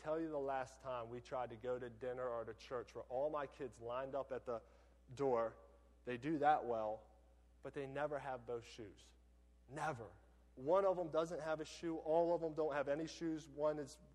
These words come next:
two shoes, but they're not ma-, so I snap at my wife. This is, like, two weeks ago. I'm like, "Missy, why can't we get our kids to have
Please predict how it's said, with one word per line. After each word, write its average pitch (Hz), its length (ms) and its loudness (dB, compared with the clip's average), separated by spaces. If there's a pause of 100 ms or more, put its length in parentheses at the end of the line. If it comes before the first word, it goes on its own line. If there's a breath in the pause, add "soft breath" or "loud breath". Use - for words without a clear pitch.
(260)
two 180 220 -4
shoes, 180 340 -2
but 143 180 -4
they're 143 80 -2
not 147 240 0
ma-, 151 80 0 (600 loud breath)
so 156 80 0
I 170 140 4
snap 165 460 -4
at 160 100 -4
my 151 100 2
wife. 160 320 0
This 139 140 -12
is, 147 80 -10
like, 127 200 -4
two 170 120 -6
weeks 165 260 -6
ago. 117 280 -4 (840 soft breath)
I'm 147 160 -4
like, 147 200 2 (120)
"Missy, 180 360 0 (340)
why 180 240 8
can't 220 320 0
we 185 60 -2
get 165 180 0
our 151 100 2
kids 139 280 -6
to 135 100 -8
have 127 180 -8